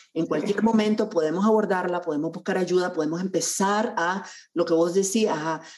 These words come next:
Speaker 1: a reflexionar, a hablar con otra gente, a tomar perspectiva, a aprender a separar los hechos de los pensamientos y de las interpretaciones, a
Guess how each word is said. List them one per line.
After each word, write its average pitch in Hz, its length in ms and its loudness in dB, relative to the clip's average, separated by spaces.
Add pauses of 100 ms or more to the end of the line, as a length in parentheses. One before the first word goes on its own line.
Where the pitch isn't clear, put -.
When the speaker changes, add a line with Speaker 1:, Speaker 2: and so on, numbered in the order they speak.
(160)
Speaker 1:
a 185 80 -2
reflexionar, 196 760 0
a 170 40 -2
hablar 165 260 0
con 196 140 0
otra 190 180 -2
gente, 180 300 -4
a 160 40 -2
tomar 165 300 -2
perspectiva, 185 640 -2
a 156 80 -2
aprender 170 380 0
a 190 40 -2
separar 175 380 -2
los 170 180 0
hechos 180 320 -2
de 190 60 0
los 180 140 -2
pensamientos 170 680 0
y 190 40 4
de 180 100 4
las 165 140 -2
interpretaciones, 160 1040 -2 (540)
a 175 420 -2